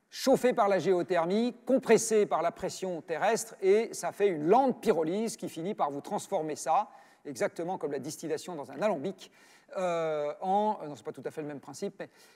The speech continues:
euh, en combustible fossile, c'est-à-dire gaz, pétrole, charbon. Euh, le charbon, il reste dans des petites inclusions, et le gaz et le pétrole peuvent éventuellement circuler dans la croûte terrestre. Alors, c'est un processus qui prend de bout en bout, n'importe quoi, entre quelques dizaines de millions et quelques centaines de millions d'années.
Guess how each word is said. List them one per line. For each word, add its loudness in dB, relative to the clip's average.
euh, -2
en 6
combustible 4
fossile, -2
c'est-à-dire 0
gaz, 4
pétrole, -4
charbon. -4
Euh, -6
le -4
charbon, 0
il -2
reste 0
dans -8
des -6
petites -8
inclusions, -6
et -8
le -4
gaz 2
et -6
le -8
pétrole -2
peuvent -4
éventuellement -6
circuler -2
dans -2
la -6
croûte -12
terrestre. -14
Alors, -4
c'est 2
un 4
processus 0
qui -2
prend 0
de 0
bout 0
en 2
bout, 2
n'importe -2
quoi, 2
entre -2
quelques -2
dizaines 0
de -2
millions -2
et -4
quelques -4
centaines -4
de -6
millions -2
d'années. -4